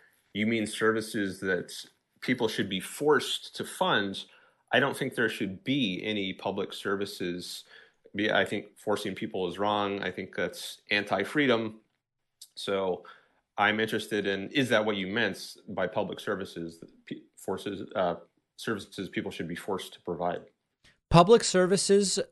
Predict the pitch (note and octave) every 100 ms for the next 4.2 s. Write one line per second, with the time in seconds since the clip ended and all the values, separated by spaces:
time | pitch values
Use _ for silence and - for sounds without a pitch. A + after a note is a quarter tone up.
0 | D3 D3+ C3+ C#3 - C3 C#3+ C#3 D3+ C#3+
1 | D3 - B2+ A#2 C3 C#3 C3+ C3 - C3
2 | B2+ C#3 C3 D#3+ D#3+ _ _ _ _ -
3 | - C3+ A#2+ A#2 A2 C3 A2+ C3 D#3+ -
4 | -